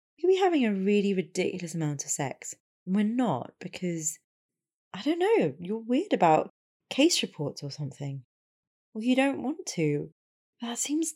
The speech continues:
a little unlikely given the amount of time you spend getting really turned on around me." "Wait, what?" Draco said, sitting up further.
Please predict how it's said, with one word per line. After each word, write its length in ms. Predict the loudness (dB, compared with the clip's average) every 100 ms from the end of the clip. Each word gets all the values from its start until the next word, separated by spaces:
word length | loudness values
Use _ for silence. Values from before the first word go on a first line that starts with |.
| -2
a 80 | -2
little 240 | 0 -4 -4
unlikely 500 | -4 -2 -4 -4 -4
given 260 | -2 -2
the 80 | -2
amount 260 | -2 -2 -6
of 80 | -14
time 260 | -6 -4
you 80 | -4
spend 400 | -4 -4 -4 -2
getting 340 | -2 -2 -2 -6 -16 -20 _
really 440 | -8 0 0 0 -2
turned 340 | -2 -4 -2
on 140 | -2
around 320 | 0 0 0 -4
me." 300 | -6 -10 -14 _ _ _ _ _ _ _ _ _ _
"Wait, 320 | 2 2 0 -10
what?" 720 | -2 0 2 0 -10 -20 -20 _ _ _ _ _ _ -10
Draco 300 | -10 -10 -12
said, 380 | -8 -8 -8 -14 _ -14
sitting 340 | -4 -2 -2
up 160 | -4 -4
further. 440 | -6 -4 -4 -8